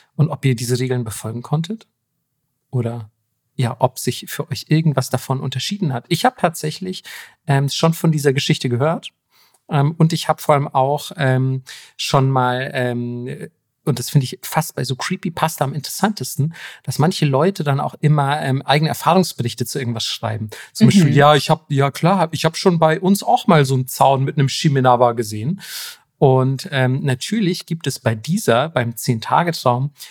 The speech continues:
Speaker 1: gibt es auch Leute, die dann auf irgendwelchen Internetforen und Imageboards immer mal wieder kommentieren, dass das bei ihnen auch so gewesen wäre, aber mit leichten Unterschieden dann zum Beispiel. Und die dann sagen so, „Ja, ich hab zwar von einem Mädchen geträumt, aber der Rest war anders“ und so.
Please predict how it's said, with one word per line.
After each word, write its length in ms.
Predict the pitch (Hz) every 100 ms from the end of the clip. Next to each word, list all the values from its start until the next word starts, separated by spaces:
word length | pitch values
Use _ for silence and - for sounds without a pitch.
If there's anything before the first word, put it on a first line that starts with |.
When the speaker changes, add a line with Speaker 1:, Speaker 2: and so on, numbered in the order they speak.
| _ -
Speaker 1:
gibt 240 | 127 -
es 120 | 190
auch 120 | 143
Leute, 360 | 131 113 117 156
die 100 | 160
dann 240 | 135 120 135
auf 180 | -
irgendwelchen 540 | - 139 123 120 131 127
Internetforen 880 | 135 143 139 139 - - 143 143 135
und 160 | 117
Imageboards 680 | 143 135 - - 139 135 -
immer 220 | - 143
mal 200 | 165 156
wieder 180 | 160 147
kommentieren, 760 | - 139 127 123 - 135 165 - - - _
dass 160 | 131 -
das 160 | -
bei 100 | - 143
ihnen 280 | 160 180 -
auch 280 | 202 247 -
so 240 | - 139
gewesen 480 | 123 131 139 151 143
wäre, 240 | 151 -
aber 160 | 135 127
mit 120 | 113
leichten 360 | 113 117 - 151
Unterschieden 600 | 185 190 170 175 160 147
dann 160 | 143
zum 180 | - 127
Beispiel. 560 | 131 135 - - 127 127 - - _
Und 160 | 139 117
die 80 | 123
dann 160 | 120
sagen 260 | 120 120 120
so, 120 | 120
„Ja, 100 | 120
ich 160 | 117 -
hab 100 | -
zwar 120 | 139
von 200 | - 131
einem 100 | 120
Mädchen 380 | 123 165 - 185
geträumt, 420 | 165 - 160 151
aber 180 | 127 120
der 140 | 110
Rest 280 | 107 131 -
war 120 | 117
anders“ 480 | 147 175 175 165 165
und 140 | 165 151
so. 220 | 156